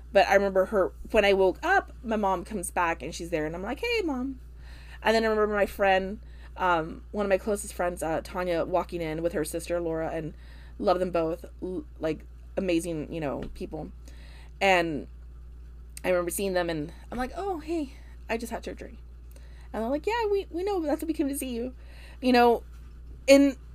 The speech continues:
afterwards, I was like, "Okay, you know what? That wasn't so bad. I didn't feel anything."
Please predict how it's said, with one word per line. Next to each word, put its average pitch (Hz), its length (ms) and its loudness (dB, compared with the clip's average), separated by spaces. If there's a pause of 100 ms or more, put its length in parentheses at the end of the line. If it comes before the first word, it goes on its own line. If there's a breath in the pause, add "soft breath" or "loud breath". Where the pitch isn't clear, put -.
(140)
afterwards, 277 600 4
I 240 80 2
was 247 120 2
like, 240 140 0
"Okay, 294 220 0
you 254 160 2
know 240 80 2
what? 277 260 0 (320)
That 254 120 4
wasn't 269 200 6
so 262 100 4
bad. 240 200 4
I 196 80 6
didn't 226 240 0
feel 208 120 -2
anything." 208 500 -2